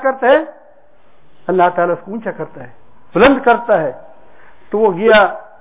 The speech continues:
وہاں، جب اس کی موت آ گئی، سجن میں آ گئی، اللہ تعالیٰ جل جلالہ اس کے لیے آسمان کے راستے کھول دیے۔ مسلمانوں کی روح کہاں جاتے ہیں؟ اوپر جاتے ہیں، علیین کو جاتے ہیں۔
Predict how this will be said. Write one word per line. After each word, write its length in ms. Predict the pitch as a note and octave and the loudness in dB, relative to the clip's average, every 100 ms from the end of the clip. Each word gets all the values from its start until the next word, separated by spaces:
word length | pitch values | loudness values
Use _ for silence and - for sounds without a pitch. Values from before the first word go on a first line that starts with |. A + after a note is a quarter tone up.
| - - - - - - - - - - - - - - - - - - - | -20 -20 -20 -20 -20 -20 -20 -20 -20 -20 -20 -20 -20 -20 -20 -20 -20 -18 -2
وہاں، 320 | F#3+ F#3+ E3 - - - - - - - - - - - - - | 0 2 -2 -8 -20 -20 -20 -20 -20 -20 -20 -20 -20 -20 -20 -2
جب 180 | F#3 F#3+ | -2 -2
اس 60 | - | -6
کی 60 | |
موت 320 | F3 G#3+ A3 | 0 2 2
آ 120 | G3 F#3 | 2 0
گئی، 200 | F#3 F3+ - | -2 -8 -8
سجن 220 | G#3 G3+ | -6 -2
میں 100 | F#3 | 0
آ 80 | F#3 | 0
گئی، 220 | F3+ D#3+ - - - - - - - - | -2 -6 -12 -20 -20 -20 -20 -20 -20 -12
اللہ 140 | D#3 E3 D#3+ | -4 -2 0
تعالیٰ 220 | F#3 F#3 | 0 0
جل 180 | F3+ E3+ | -6 -6
جلالہ 240 | E3+ F3 | -6 -8
اس 180 | F3 - | -10 -14
کے 60 | |
لیے 100 | F3 | -8
آسمان 340 | F3 E3+ F3 F3 | -8 -8 -8 -6
کے 120 | E3+ | -4
راستے 220 | E3+ - | -4 -6
کھول 300 | E3 F#3 F3 | -4 0 0
دیے۔ 200 | E3+ D#3 - - - - | -2 -6 -8 -20 -20 -20
مسلمانوں 440 | - - D#3+ F#3 F#3+ | -18 -6 0 2 0
کی 140 | F#3+ | -4
روح 100 | G3+ | -6
کہاں 200 | - A3 | -2 0
جاتے 300 | G3+ G#3 G#3 | 4 2 0
ہیں؟ 80 | B3+ - - - - - - | -6 -8 -20 -20 -20 -20 -10
اوپر 220 | - C4 | 0 0
جاتے 300 | D3+ C3 - | 0 -6 -10
ہیں، 120 | A#2+ - - - - - - - - | -20 -20 -20 -20 -20 -20 -20 -16 -6
علیین 280 | E3+ G#3+ C4 | -4 0 0
کو 120 | A3+ | 2
جاتے 300 | F#3+ F3 - | 4 2 0
ہیں۔ 80 | C3 | -16